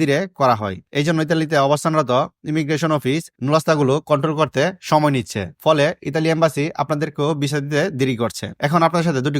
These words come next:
গুরুত্বপূর্ণ বিষয় নিয়ে কথা বলবো। ইতালিতে অবস্থানরত অনেক দালালরা বা অনেক মানবতার ফেরিওয়ালারা বিভিন্নভাবে বিভিন্ন কথা ছড়াচ্ছেন। তারা বলছেন, যারা নুলাস্তা জমা দিয়েছেন এবং যাদের পাসপোর্টগুলো বিএফএস গ্লোবাল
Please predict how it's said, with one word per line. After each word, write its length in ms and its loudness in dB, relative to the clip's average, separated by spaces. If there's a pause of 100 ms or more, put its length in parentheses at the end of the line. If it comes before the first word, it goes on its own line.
গুরুত্বপূর্ণ 340 -2 (100)
বিষয় 160 -2
নিয়ে 160 -2
কথা 200 0
বলবো। 180 -2 (280)
ইতালিতে 380 2
অবস্থানরত 500 0 (400)
অনেক 220 0 (200)
দালালরা 420 2 (280)
বা 100 6 (180)
অনেক 220 0 (220)
মানবতার 440 0
ফেরিওয়ালারা 500 0 (280)
বিভিন্নভাবে 540 2 (200)
বিভিন্ন 240 0 (120)
কথা 240 -4
ছড়াচ্ছেন। 400 -4 (220)
তারা 160 4 (100)
বলছেন, 280 0 (300)
যারা 200 4
নুলাস্তা 360 2 (480)
জমা 200 4
দিয়েছেন 380 0 (160)
এবং 140 0 (100)
যাদের 280 0
পাসপোর্টগুলো 580 -2 (360)
বিএফএস 320 -2
গ্লোবাল 280 0